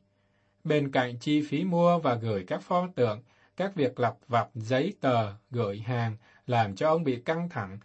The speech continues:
khi mà ông không còn là một người trẻ nữa và đối mặt với các vấn đề xấu hơn của sức khỏe, và đặc biệt là số tiền tiết kiệm của ông đã gần hết. Ông Camera không muốn mình được nổi tiếng qua việc làm này.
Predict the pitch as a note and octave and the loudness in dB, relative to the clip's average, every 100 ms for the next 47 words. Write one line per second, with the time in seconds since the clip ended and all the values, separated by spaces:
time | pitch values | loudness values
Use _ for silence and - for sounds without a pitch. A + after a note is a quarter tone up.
0 | _ _ E3 D#3+ B2+ A2+ C#3+ D#3+ E3+ F3+ | _ _ -4 -2 -2 0 -2 0 -2 -2
1 | F3+ C3 A2 A2+ A#2 A2+ A#2 A2+ G2+ A2 | 0 2 2 0 -2 -2 -2 -4 -4 -6
2 | F#2 F#2+ A#2 C#3 G3 - _ _ - A#2+ | -6 -6 -6 -4 -6 -8 _ _ -2 0
3 | A2+ A2+ C#3 F3 B2+ - B2+ - - D3 | 2 2 0 2 -2 0 -2 -2 -4 -4
4 | F3+ D3+ A2+ G2+ A#2+ D3+ E3+ F3 F#3 F3+ | -2 0 -2 -2 -2 0 2 0 0 -4
5 | G2+ - G#3 - A2+ G2 A2 C#3 _ _ | -6 -6 -12 -8 -6 -4 -6 -10 _ _
6 | _ _ B2 A#2 A#2+ A#2 B2+ A#2+ A#2 A#2 | _ _ -2 0 0 -2 0 0 0 -4
7 | G#2+ D3+ - C#3+ G#2+ - C3 - C#3 B2 | -2 -4 0 0 0 -4 -6 -2 0 -2
8 | A#2+ A2 G#2+ C#3+ D#3 D#3+ G3 C#3+ A2+ F#2 | -4 -8 -2 -2 0 0 0 0 0 -2
9 | - C#3 F3+ _ _ _ _ _ _ _ | -4 -4 -4 _ _ _ _ _ _ _
10 | _ _ C#3+ C#3 C3+ D3 C#3+ C#3 C3+ C3+ | _ _ 2 2 0 -2 0 0 4 4
11 | C3+ C3+ E3 E3 D3+ G3 D#3+ B2 A#2 A#2 | 4 4 2 4 2 2 0 0 -2 -4
12 | A2+ G2 - B2 C#3 F#3+ F#3+ E3+ B2+ A#2 | -4 -6 -4 -2 -2 -2 -4 -2 -2 0
13 | A#2 G#2+ G#2+ G#2+ G#2 | 0 0 -4 -6 -6